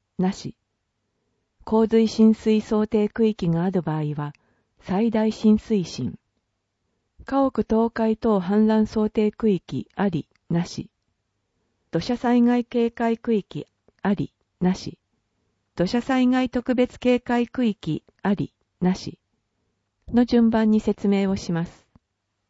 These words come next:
手ごまる。洪水浸水想定区域あり。最大浸水深零点五メートルから三メートル未満。家屋倒壊等氾濫想定区域なし。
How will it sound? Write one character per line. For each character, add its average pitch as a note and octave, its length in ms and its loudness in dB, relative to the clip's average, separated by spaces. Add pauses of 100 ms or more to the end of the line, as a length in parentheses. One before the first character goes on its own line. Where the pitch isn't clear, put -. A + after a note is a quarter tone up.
(1000)
手 A3 100 2
ご A#3+ 160 4
ま B3 200 4
る。 A3+ 240 -2 (920)
洪 C4+ 240 0
水 C4 220 0
浸 B3+ 260 2
水 B3 220 0
想 B3 260 -2
定 A#3+ 220 0
区 - 160 -4
域 F3+ 280 -2
あ E3 120 -4
り。 - 160 -12 (640)
最 B3+ 300 0
大 C4 200 0
浸 B3+ 260 2
水 B3 280 -2
深 - 260 -6 (120)
零 C4 200 2
点 G#3 240 2
五 F3+ 140 0
メ A3+ 140 4
ー A3+ 40 -2
ト F#3+ 100 -4
ル E3+ 120 -2
か D#3+ 140 -6
ら D#3 180 -6 (200)
三 A3+ 280 2
メ B3 120 4
ー A#3+ 40 -2
ト A#3 100 0
ル A#3 80 2
未 A#3 160 4
満。 D3 240 -4 (920)
家 D4 180 -2
屋 A#3+ 220 -2
倒 A#3 240 0
壊 A#3 320 -2
等 G#3 280 -2
氾 A#3 300 2
濫 B3 220 2
想 A#3 260 -2
定 A#3 260 -2
区 A#3+ 200 -4
域 - 420 -8 (180)
な F#3 140 -2
し。 - 300 -18